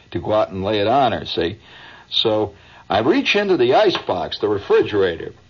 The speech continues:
Now, we've been playing now for about two weeks, and it's been to sell out, packed audiences, packed right to the gills. And, uh, every night I would go in there, and I would, a big scene, see, I'm facing the audience, see, and I, and I make a funny face at the,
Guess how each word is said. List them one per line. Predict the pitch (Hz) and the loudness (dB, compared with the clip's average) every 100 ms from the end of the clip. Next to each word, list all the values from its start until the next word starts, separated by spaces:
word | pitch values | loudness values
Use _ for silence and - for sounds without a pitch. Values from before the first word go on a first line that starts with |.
| _ _ | _ _
Now, | 90 101 | -2 0
we've | 113 | 0
been | 110 95 | -2 -6
playing | - 185 156 110 | -2 0 0 0
now | 95 95 113 | 0 2 0
for | - 101 | 0 0
about | 95 110 110 - | 0 2 0 2
two | 113 143 | 2 2
weeks, | 151 131 - - - _ _ | 2 0 -2 -6 -8 _ _
and | 92 98 | -6 -6
it's | - | -4
been | - 135 | -4 -4
to | - 92 - - | -2 -6 -6 -4
sell | - 190 339 | 0 2 2
out, | - - - | 2 0 0
packed | 175 147 - | 2 2 2
audiences, | 120 113 87 80 - - - | 2 2 0 -6 -8 -8 -10
packed | - 170 123 - _ _ | -4 -2 -2 -4 _ _
right | 120 135 - | -2 -2 -2
to | |
the | 101 | -6
gills. | - - 120 - - - _ - - - - - - - _ | -6 -2 -2 -2 -10 -14 _ -20 -20 -20 -20 -20 -20 -20 _
And, | 92 98 101 | -4 -2 0
uh, | |
every | 98 131 202 | 0 0 0
night | 170 110 120 | 2 2 2
I | 110 | 2
would | 120 110 | 2 0
go | 117 | -4
in | 110 | -2
there, | 104 107 120 - _ _ - - - - | -2 -2 -4 -10 _ _ -20 -20 -20 -8
and | 90 | -4
I | 92 | -2
would, | 95 - | -2 -2
a | 98 101 | -2 -2
big | - 185 180 | 0 0 2
scene, | - 160 101 | 2 0 0
see, | 113 | -2
I'm | 101 | -2
facing | - - - 120 | 0 0 0 -2
the | 120 | 0
audience, | 139 120 95 78 | 2 2 0 -2
see, | - 92 | 0 0
and | 92 95 | 0 -4
I, | 107 | -4
and | 110 107 107 | -2 -2 0
I | |
make | 120 165 - | 0 -2 -2
a | |
funny | - 170 151 110 | -6 -2 -2 -2
face | - 151 - - | -2 0 0 -4
at | - - | -8 -10
the, | 78 | -10